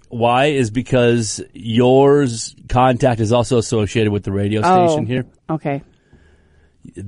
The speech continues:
Speaker 1: I really need to look into that, though.
Speaker 2: Yeah, you do.
Speaker 1: That's gotta be a must-have. It's the Big B-Bay Show with Eric and Stacy.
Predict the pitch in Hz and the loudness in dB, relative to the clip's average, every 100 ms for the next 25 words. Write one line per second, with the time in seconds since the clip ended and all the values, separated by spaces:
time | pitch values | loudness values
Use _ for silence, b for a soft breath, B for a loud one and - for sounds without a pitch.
0 | - 95 110 107 98 98 92 98 - 104 | -10 -6 -4 -2 -2 -2 -2 -2 0 0
1 | 95 98 110 - 92 180 180 165 151 143 | 0 0 -2 -4 -6 -4 -4 -6 -8 -6
2 | 90 92 - 82 85 90 82 90 101 - | -6 -6 -6 -6 -6 -6 -4 -6 -6 -4
3 | 92 90 156 151 170 170 160 151 180 180 | -4 -2 -2 -2 -2 -2 -2 0 2 2
4 | 170 - 185 185 165 156 143 135 - - | 2 2 2 2 2 2 2 0 -4 -2
5 | 170 165 - 175 | 0 0 0 0